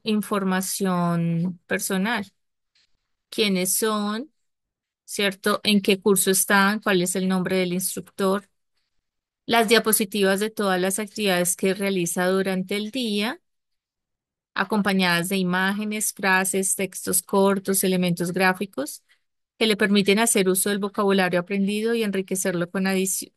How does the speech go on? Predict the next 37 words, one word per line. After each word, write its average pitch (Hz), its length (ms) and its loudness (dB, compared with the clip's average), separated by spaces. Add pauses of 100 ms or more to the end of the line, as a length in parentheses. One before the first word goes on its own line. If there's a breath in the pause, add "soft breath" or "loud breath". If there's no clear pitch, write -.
(120)
con 185 220 -4
vocabulario 180 640 2
adicional 202 640 -2
de 226 80 -4
acuerdo 180 320 -4
a 180 40 2
las 180 200 0
particularidades 170 880 0
de 180 80 0
su 185 140 -2
rutina. 196 560 -4 (680)
Diapositivas 196 1300 2 (300)
con 214 200 2
frases, 196 640 2
textos 185 540 -2 (100)
cortos 214 640 0
y 226 60 0
elementos 190 420 0
gráficos 208 440 -2
de 233 80 0
algunas 185 360 0
actividades 190 540 0
adicionales 185 640 0
que 185 160 -2
desempeña 180 520 -2
o - 40 -6
realiza 175 380 -4
de 170 80 -4
forma 165 280 -2
aleatoria, 185 600 0
como 180 260 -6
por 180 160 -2
ejemplo 175 320 0
los 185 180 0
fines 170 240 0
de 180 60 -2
semana 202 580 0